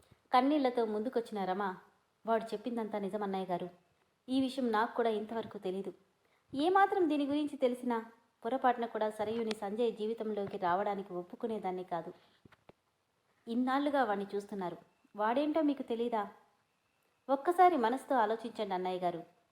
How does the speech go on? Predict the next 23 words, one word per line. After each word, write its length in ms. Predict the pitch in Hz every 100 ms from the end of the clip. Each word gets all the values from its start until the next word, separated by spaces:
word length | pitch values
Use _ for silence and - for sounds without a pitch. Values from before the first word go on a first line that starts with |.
| -
వాణ్ణి 240 | 196 196
క్షమించండి. 640 | 196 - 214 226 214 180 - _ _ _ -
అంతేగాని 520 | 214 294 302 294 285
వాడి 240 | 269 277 294
మీద 140 | 302
కోపం 380 | 294 294 254 254
పెంచుకోవద్దు" 640 | 226 208 - 196 196 190 - _ _ _ _ -
అంటూ 320 | 208 208 208 214 - _ -
ఆయన 240 | 294 311 285
సంజయ్ని 460 | 277 277 339 311
ఏం 240 | 247 247 294 294
చేస్తారోనని 580 | 285 277 262 247 226
తల్లిగా 460 | 220 214 233 254 240
స్వతహాగా 600 | 240 185 240 277 269 262
ఉన్న 220 | 233 220
భయంతో 540 | 190 190 208 240 226 214
చేతులు 500 | - 233 247 302 254
జోడించి 540 | - 214 269 254 247
అడుగుతుంటే, 720 | 208 208 208 208 208 196 180 _ _ - - _ _ - - -
"అమ్మా, 260 | 196 220 - - _ _ _ 285
తప్పు 160 | 294 311
చేసింది 440 | 262 247 240 208
నేను. 320 | 185 190 190